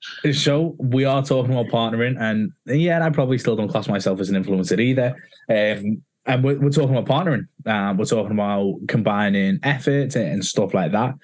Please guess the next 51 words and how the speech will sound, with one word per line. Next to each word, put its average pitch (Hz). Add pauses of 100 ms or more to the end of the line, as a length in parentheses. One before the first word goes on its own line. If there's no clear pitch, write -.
(260)
Ironically, 156
I 135
did 139
actually 131
suggest 123
that 127
to 127
one 113
of 104
our 101
st-, 107
or 95
a -
couple 107
of 98
our 95
students 139
yesterday. 160
I 151
was 113
like, 95
"Hey, 123
you 107
guys 110
would 98
be 98
a 95
perfect 101
fit 110
to 95 (300)
do 127
something 113
like 98
we're 90
doing." 120 (340)
Um, 95
they 113
didn't 113
take 92
us 92
up 104
on 117
the 120
offer, 117
but 90 (460)
oh 95
well. 117 (380)
Um, 101
but 127
yeah, 139
p-, -